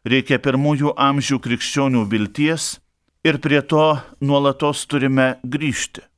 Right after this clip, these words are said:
Kai mes kalbame himną Šventajai Dvasiai, kai mes meldžiamės Šventosios Dvasios devyndienį, mes turime tarsi užkopti į tą aukštutinį kambarį ir būti. Būti kartu su apaštalais,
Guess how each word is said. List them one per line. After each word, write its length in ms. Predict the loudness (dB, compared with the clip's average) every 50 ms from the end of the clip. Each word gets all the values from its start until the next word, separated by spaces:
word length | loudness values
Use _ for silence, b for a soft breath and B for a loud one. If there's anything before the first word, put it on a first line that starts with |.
| _ _ _ _ _
Kai 80 | 0 2
mes 220 | 2 2 2 0 0
kalbame 540 | -2 -2 -2 0 0 0 2 2 2 2 2 0 -4
himną 380 | -4 -2 -2 0 2 0 0 0
Šventajai 480 | -2 -2 -2 -2 0 0 0 0 0
Dvasiai, 540 | -2 -2 0 0 0 0 -2 -4 -4 -4 -2
kai 80 | -2 -2 0 2
mes 220 | 0 0 0 -2
meldžiamės 720 | -2 -2 -2 -2 -2 0 0 2 2 2 0 -2 -4 -10 B B B B B B B B B B B -12
Šventosios 720 | -6 0 0 0 0 0 -2 -2 0 0 0 0 0 -2
Dvasios 720 | -2 0 0 0 0 0 0 0 0 0 0 -4 -8 -8 _ _
devyndienį, 800 | -10 -2 0 0 0 0 -2 -2 -2 -2 -2 -2 -2 -2 -4 -6 _ _ _ _ _ _ _ _
mes 220 | _ 0 0 0 0
turime 300 | -2 0 0 2 0 0 0
tarsi 320 | 0 -2 -2 0 0 0
užkopti 600 | 0 0 -2 -2 _ 2 2 2 0 -2 -2 -2
į 40 | 0 2
tą 80 | 0 0
aukštutinį 540 | 0 -2 -6 -6 -6 -6 -4 -2 -2 -2 -2
kambarį 540 | 0 0 0 0 0 -2 -4 -8 -8 -12 -20 _ _
ir 160 | 0 0 0
būti. 400 | 0 0 0 -2 -2 _ -12 -16 -16 _ _ _ _ _ _ _ _ -4
Būti 320 | 0 0 0 0 0 -2
kartu 400 | 0 2 0 0 0 _ -6 -4
su 160 | 0 0 0
apaštalais, 800 | 0 2 2 0 0 0 -4 -6 -6 -2 -2 -2 -2 -4 -8 -12